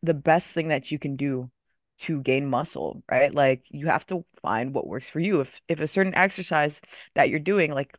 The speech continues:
let's say hip thrusts, you don't feel your glutes, figure, figure out a stance that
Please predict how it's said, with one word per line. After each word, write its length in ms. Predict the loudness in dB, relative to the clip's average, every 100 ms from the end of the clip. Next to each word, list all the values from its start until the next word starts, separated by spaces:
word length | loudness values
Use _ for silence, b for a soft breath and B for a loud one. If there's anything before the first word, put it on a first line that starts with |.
| _
let's 140 | -4 2
say 180 | 2
hip 220 | 2 -2 -4 -12
thrusts, 340 | -6 -6 -6 -4
you 80 |
don't 240 | 0 0 -2
feel 160 | -4
your 140 | -2 -4
glutes, 540 | -4 -2 -2 -6 -20 -20 B B B B _ _ _ _ -4
figure, 540 | -2 0 0 0 -2 -4
figure 180 | -2 4
out 140 | 6 4
a 40 |
stance 440 | 0 0 0 2
that 180 | 2 2